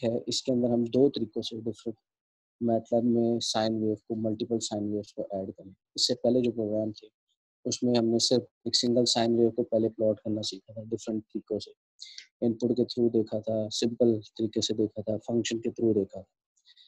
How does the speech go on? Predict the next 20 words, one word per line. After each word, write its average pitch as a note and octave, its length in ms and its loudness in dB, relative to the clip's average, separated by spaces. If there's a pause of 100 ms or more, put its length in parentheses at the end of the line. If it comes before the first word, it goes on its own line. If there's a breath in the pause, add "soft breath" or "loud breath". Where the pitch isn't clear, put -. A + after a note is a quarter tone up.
(240 soft breath)
इसी B2+ 160 6
तरीके B2+ 340 6
से B2+ 140 2
नेक्स्ट A#2+ 380 4
जो C3 100 4
हमने A#2 280 6
किया A2+ 280 0
था, A#2 100 -2
वो A#2 180 4
था A#2 220 0
कि - 140 -2
हमने A2+ 240 0
दो A#2+ 240 4
साइन A#2 320 2
वेव A#2 120 4
को A2+ 180 -2
अगर A2 160 0
ऐड A2 200 2
करना G#2 280 -10
है, - 60 -20